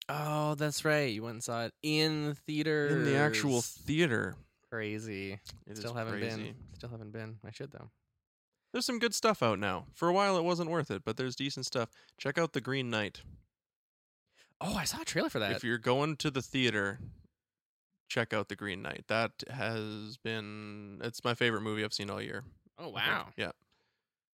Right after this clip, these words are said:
Speaker 2: In terms of new stuff. Uh, very, very cool. David Lowery is a fun director.
Speaker 1: Hmm.
Speaker 2: I know
Speaker 1: Cool.
Speaker 2: fun's the right word. He's a very talented director.
Speaker 1: <laughs>
Speaker 2: Um, and it was kinda cool to see, like, a,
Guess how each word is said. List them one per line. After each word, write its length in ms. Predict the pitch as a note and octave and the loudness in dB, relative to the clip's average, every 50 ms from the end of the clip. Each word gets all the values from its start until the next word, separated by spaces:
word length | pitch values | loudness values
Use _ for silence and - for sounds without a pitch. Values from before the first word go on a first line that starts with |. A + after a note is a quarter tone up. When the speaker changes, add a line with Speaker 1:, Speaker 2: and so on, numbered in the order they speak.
| _ _ _ _ _ _ - | _ _ _ _ _ _ -12
Speaker 2:
In 60 | A#2 | -4
terms 240 | A2+ B2 A2 G#2 G#2 | 0 0 0 0 0
of 100 | G2+ G#2 | -4 -6
new 120 | G#2 F#2+ | -6 -4
stuff. 340 | G2 - - B1+ - - - - - | -4 -4 -4 -4 -6 -8 -14 -10 -4
Uh, 480 | A2+ A#2 A2+ A2+ A2 G#2+ G#2+ G#2+ G#2 G#2 G#2+ | 0 2 2 2 2 2 0 0 -2 -2 0
very, 260 | A#2+ A#2+ B2 A#2+ A2+ | 4 6 6 6 6
very 180 | A2 G#2+ G#2+ | 4 2 2
cool. 500 | - - - A#2+ A#2+ A2+ A2+ A2+ A2+ A2+ - - - - - - - - | 0 -4 -4 -2 0 2 4 2 2 0 -2 -8 -12 -12 -14 -14 -12 -4
David 240 | F#2+ G#2 G#2+ A2 | -4 -2 -2 0
Lowery 360 | A2 G#2 G#2+ A2 G#2+ A2 G#2+ G#2 | 0 0 0 0 0 0 -2 -4
is 120 | G#2+ G2+ | -6 -6
a 60 | F#2+ | -8
fun 500 | - - - - - - - G#2+ A2 A2 | -8 -10 -12 -12 -10 -6 -6 -6 -6 -4
director. 640 | G#2+ A2 A2 A2 A2 A2 - - A2+ A2+ A2+ A#2+ B2 - - - - _ _ _ _ _ - | -6 -4 -2 -2 -4 -4 -6 -6 -6 -6 -6 -6 -10 -16 -20 -20 -20 _ _ _ _ _ -14
Speaker 1:
Hmm. 140 | B2 A#2 A2+ A2 _ _ _ _ _ _ _ _ _ _ _ _ _ _ _ _ _ _ _ _ _ - | -12 -12 -12 -12 _ _ _ _ _ _ _ _ _ _ _ _ _ _ _ _ _ _ _ _ _ -12
Speaker 2:
I 40 | - | -6
know 80 | A#2+ G2+ | -4 -4
Speaker 1:
Cool. 60 | G2+ | -4
Speaker 2:
fun's 420 | - - - - A#2 G#2+ G#2+ G#2+ | -6 -6 -2 -2 -2 -2 -2 -4
the 80 | - G2 | -4 -2
right 180 | G#2+ G#2 F#2+ - | -2 -2 -2 -2
word. 200 | G#2 G#2 A2+ - _ _ _ _ | -4 -4 -6 -6 _ _ _ _
He's 120 | - D#3+ C3+ | -6 -6 0
a 40 | A2+ | 2
very 180 | C#3 C3 A#2 | 4 4 4
talented 420 | - - A#2+ G#2 G#2 D4+ - - - | 4 4 4 6 6 4 4 4 2
director. 500 | D#4 F2 F#2 - D4 - - C#4+ - - - | 4 4 6 4 4 4 4 0 0 0 0
Speaker 1:
<laughs> 40 | B3 - - A#3+ - _ - A3 - | -4 -4 -2 -6 -6 _ -4 -2 0
Speaker 2:
Um, 480 | A2+ G#2+ G#2+ G#2 G#2 G2+ G#2 G#2 A2 B2 - - - - - - _ _ _ _ _ _ _ _ _ _ _ _ _ _ _ _ _ _ - | 0 2 0 0 -2 -4 -6 -8 -10 -12 -14 -16 -18 -20 -20 -20 _ _ _ _ _ _ _ _ _ _ _ _ _ _ _ _ _ _ -6
and 240 | G#2+ A2 A2 G#2+ - | -6 -6 -6 -6 -6
it 80 | - A2 | -4 -4
was 180 | G#2+ G#2 - - | -4 -4 -4 -6
kinda 260 | - A#2 G#2+ A2 A2 | -4 -2 -2 -2 -2
cool 300 | - - B2 A#2 A2+ A2 | -2 0 2 4 4 2
to 100 | - A2+ | 2 0
see, 220 | G#2+ - A#2 A#2 A2+ | -2 0 0 2 2
like, 220 | A2 A2 A2 - | 4 2 2 2
a, 240 | A#2 G#2+ G2+ G#2 G2+ | 2 2 2 2 0